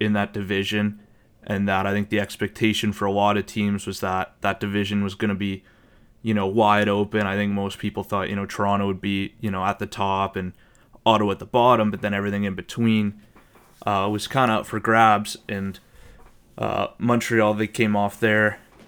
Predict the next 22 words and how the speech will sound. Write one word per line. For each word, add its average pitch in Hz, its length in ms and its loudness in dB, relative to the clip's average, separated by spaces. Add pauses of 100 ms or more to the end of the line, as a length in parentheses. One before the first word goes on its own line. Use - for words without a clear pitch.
(140)
uh, 98 240 0
lost 110 440 0
to 113 60 2
Ottawa, 104 500 2 (540)
and 104 200 -2
they 104 80 2
let 101 200 0
go 110 120 0
of 101 120 -2
Claude 104 260 0
Julien. 117 540 4 (180)
Calgary 113 560 2 (120)
comes 113 260 -2
off 104 200 0
of 104 120 -4
a, 92 260 -4 (280)
a - 60 -6
se-, - 300 -2
uh, 92 360 -2
a - 20 -6
big 117 280 2
win 104 380 0